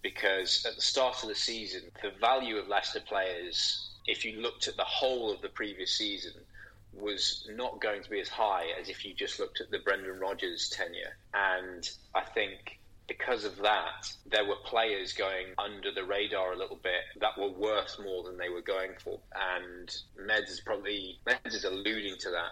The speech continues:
I feel. And we're, we've all become aware of it this season because Leicester have been something of a surprise package in that regard.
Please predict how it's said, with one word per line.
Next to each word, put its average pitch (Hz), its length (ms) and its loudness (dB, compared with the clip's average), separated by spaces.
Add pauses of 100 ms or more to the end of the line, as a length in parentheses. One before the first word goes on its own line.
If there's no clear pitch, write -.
I 95 120 -4
feel. 95 320 0
And 107 100 -8
we're, 120 240 4 (460)
we've 107 260 -4
all 101 120 -2
become 104 280 -6
aware 98 240 4
of - 80 -2
it 98 80 -10
this - 160 -2
season 87 400 -4 (260)
because - 280 -6
Leicester 92 320 -2
have 90 160 -4
been 90 320 -2 (160)
something 101 420 0
of 90 140 -2
a 87 40 0
surprise 87 540 0
package - 580 -2
in 95 140 -6
that 95 180 2
regard. 95 480 -2